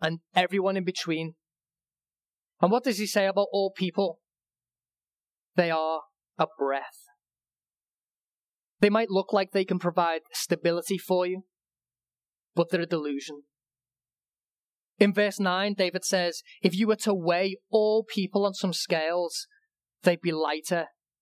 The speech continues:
than a breath." How much does your breath weigh? Probably heavier in the morning, but still light nonetheless.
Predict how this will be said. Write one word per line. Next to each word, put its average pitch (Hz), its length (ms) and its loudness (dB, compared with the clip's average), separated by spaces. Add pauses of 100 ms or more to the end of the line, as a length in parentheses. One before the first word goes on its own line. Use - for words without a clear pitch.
(140)
than 147 120 2
a 147 60 -2
breath." - 460 -4 (2250)
How 170 80 4
much 170 160 -2
does 160 140 -6
your 165 160 0
breath 160 300 -2
weigh? 170 260 -4 (1700)
Probably 160 520 2
heavier 165 400 0
in 160 100 -4
the 156 60 -4
morning, 156 500 -2
but 139 240 0 (180)
still 156 440 -2 (260)
light 156 240 0
nonetheless. 156 840 -4